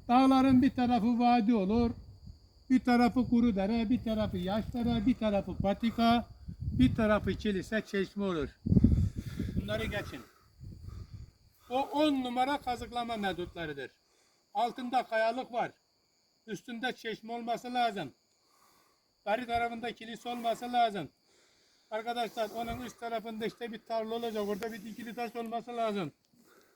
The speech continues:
Ben diyorum ki külliyen yalan. Ben niye yardım etmiyorum insanlara biliyor musun?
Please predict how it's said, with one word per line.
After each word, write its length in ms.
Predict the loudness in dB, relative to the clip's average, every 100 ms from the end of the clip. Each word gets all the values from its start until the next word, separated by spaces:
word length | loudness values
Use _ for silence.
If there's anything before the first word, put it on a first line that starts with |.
| _ 2
Ben 260 | 2 4
diyorum 240 | 2 2 2
ki 180 | 0 0
külliyen 460 | 2 4 4 2
yalan. 360 | 2 2 2 0 _ _ _ -20 _ _ _ _ _ _ _ _ _ _ _ _ _ _ _ _ _ _ -2
Ben 180 | 2 4
niye 140 | 4
yardım 340 | 4 2 0
etmiyorum 320 | -2 -4 -6 -6
insanlara 540 | -6 -8 -6 -4 -2
biliyor 200 | -2 -4
musun? 340 | -4 -2 -2